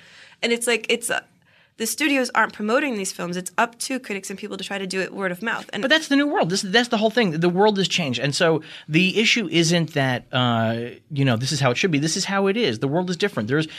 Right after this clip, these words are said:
Speaker 2: there are more movies being made now than there ever were. I mean, this is, uh, uh, uh, uh, the New York Times, uh, ran a thing about how annoying it is. There's so many movies coming out.
Speaker 1: It is. It is. Well, it's annoying because they, they, s-, they're, it's like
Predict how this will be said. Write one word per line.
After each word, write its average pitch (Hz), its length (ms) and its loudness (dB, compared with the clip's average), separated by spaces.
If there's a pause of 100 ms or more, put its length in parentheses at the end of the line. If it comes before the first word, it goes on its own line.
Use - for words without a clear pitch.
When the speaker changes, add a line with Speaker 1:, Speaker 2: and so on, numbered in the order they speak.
(140)
Speaker 2:
there 214 100 6
are 240 60 6
more 220 240 6
movies 214 440 4
being 131 300 4
made 110 260 0
now 101 340 -2
than 95 120 -6
there 95 140 -4
ever 85 220 -4
were. - 340 -18 (200)
I 135 60 0
mean, 185 160 4
this 220 160 2
is, 202 140 0
uh, 160 40 0
uh, 160 40 2
uh, 151 840 4
uh, 147 120 4
the 147 100 0
New 180 40 2
York 196 120 0
Times, 208 420 2
uh, 131 300 2
ran 135 240 4
a 123 40 0
thing 127 220 -2
about 113 240 0
how 117 160 0
annoying 110 320 0
it 101 80 -6
is. 101 120 -8
There's 101 140 -6
so 117 140 0
many 104 200 0
movies 95 280 -8
coming 95 320 -10
out. 87 160 0
Speaker 1:
It 302 100 2
is. 330 220 4
It 220 160 0
is. 339 160 2
Well, 262 120 0
it's 269 140 -2
annoying 320 240 0
because 294 300 -2
they, 254 200 0
they, 247 640 2 (840)
s-, - 240 -6
they're, 254 160 6
it's 277 220 2
like 311 240 0